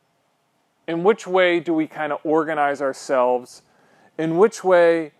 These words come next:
do we continue the essence of the church moving forward, right? So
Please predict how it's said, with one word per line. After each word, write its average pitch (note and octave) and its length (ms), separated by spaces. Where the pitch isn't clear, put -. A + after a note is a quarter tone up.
do E3 220
we D#3+ 400
continue G#3+ 600
the F3 260
essence F3 600
of D#3 240
the C#3+ 100
church C3+ 640
moving D3 480
forward, - 400
right? A#2+ 280
So G3+ 340